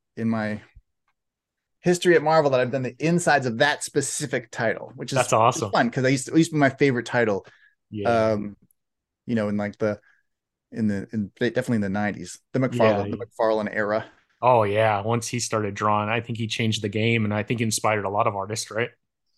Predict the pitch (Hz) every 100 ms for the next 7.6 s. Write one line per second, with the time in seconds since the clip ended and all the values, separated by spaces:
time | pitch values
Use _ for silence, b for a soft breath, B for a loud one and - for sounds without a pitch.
0 | _ - 156 143 147 117 135 123 - 101
1 | 104 95 _ _ _ - 101 107 107 107
2 | 107 117 127 B B 127 131 131 139 -
3 | 143 127 113 127 123 127 123 120 113 110
4 | 123 117 - 120 117 113 113 127 123 120
5 | 127 135 120 - 120 113 113 120 107 -
6 | 127 107 113 117 - 117 110 - 110 107
7 | 107 - 113 123 - 110